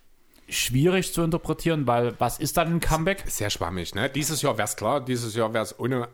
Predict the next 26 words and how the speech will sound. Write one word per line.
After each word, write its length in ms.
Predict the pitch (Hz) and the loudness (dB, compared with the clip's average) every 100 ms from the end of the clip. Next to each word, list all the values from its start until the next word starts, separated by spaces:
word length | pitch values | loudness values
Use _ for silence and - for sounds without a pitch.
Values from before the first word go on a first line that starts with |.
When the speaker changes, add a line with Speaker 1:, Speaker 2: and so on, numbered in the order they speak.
| - | -14
Speaker 2:
mit 160 | 110 117 | -6 -2
der 120 | 113 | 0
Wimper 240 | 113 131 117 | 0 0 -2
zu 140 | 107 | -4
zucken 260 | - 131 117 | -4 -2 -2
Kevin 280 | 107 101 101 | -2 -4 -2
Durant, 300 | 82 85 90 | -4 -4 -4
da 40 | |
müssen 180 | 95 - | -6 -4
wir 80 | 104 | 0
nicht 120 | 117 | 2
Speaker 1:
Genau. 120 | 104 | 4
Speaker 2:
drüber 140 | 95 | 2
diskutieren, 520 | 117 113 113 - 139 156 - - | 2 -2 -4 -2 -2 -2 -10 -8
aber 180 | 92 110 | -4 -2
wer 140 | 104 117 | 0 -2
wär's 180 | 110 | -2
denn 140 | - 113 | -4 -4
beispielsweise 540 | 107 - 107 98 98 | -4 -6 -8 -8 -6
letztes 360 | 82 76 87 - | -8 -10 -12 -12
Jahr 140 | 82 | -12
geworden? 320 | 80 78 78 - - - | -12 -16 -18 -20 -18 -4
Speaker 1:
Ja, 180 | 135 175 | -2 0
aber 140 | 135 | -2
zum 160 | 117 113 | -2 0
Beispiel, 680 | 110 127 - 143 143 139 | 0 0 0 2 4 2